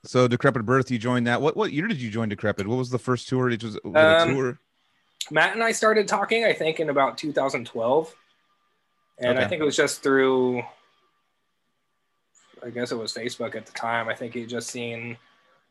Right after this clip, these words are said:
Speaker 2: stuff that I had up on YouTube, which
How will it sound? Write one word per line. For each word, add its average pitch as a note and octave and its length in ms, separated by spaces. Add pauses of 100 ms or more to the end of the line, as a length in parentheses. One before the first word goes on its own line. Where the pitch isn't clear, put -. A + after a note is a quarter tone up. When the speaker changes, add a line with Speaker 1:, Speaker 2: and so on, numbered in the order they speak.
Speaker 2:
stuff C#3+ 320
that C#3+ 100
I B2+ 140
had B2+ 200
up B2+ 200
on A#2+ 360 (160)
YouTube, A#2+ 760
which - 360